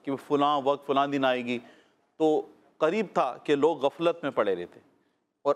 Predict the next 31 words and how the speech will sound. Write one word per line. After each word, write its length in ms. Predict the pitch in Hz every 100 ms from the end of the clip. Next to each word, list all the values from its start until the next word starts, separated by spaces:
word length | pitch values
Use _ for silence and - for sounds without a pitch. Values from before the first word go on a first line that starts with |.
| -
ابھی 220 | 156 190
نہیں 200 | 180 240
پتہ 220 | 214 185 185
کہ 80 | 170
کس 260 | 151 190 196
وقت 200 | 196 185
آنی 300 | 175 180 151
ہے، 140 | 143 135 _ _ _ _ _
تو 80 | - -
اس 260 | 247 240 156
وجہ 360 | 151 139 208
سے 220 | 214 185
لوگ 200 | 180 175
کیا 220 | 185 180 185
کریں 280 | 185 185
گے؟ 80 | 208
گناہوں 460 | 180 175 180 190 196
کو 580 | 180 185 202 214 233 277 - - 320 - - - 320 269
چھوڑ 260 | 240 262
دیں 260 | 247 185 127 - - - _ -
اور 220 | 165 220 - -
زیادہ 520 | 135 113 156 185 214 262
سے 80 | 233
زیادہ 540 | 185 185 220 240 - - -
نیکیاں 600 | 143 156 175 175 175 165
کریں 320 | 139 117 101
گے۔ 100 | 87 - _ _ _ _
خوف، 260 | 156 165 160 - _ _ _ _ _
جو 200 | 120 139
اللہ، 200 | 139 143 160 -
اللہ 220 | 143 151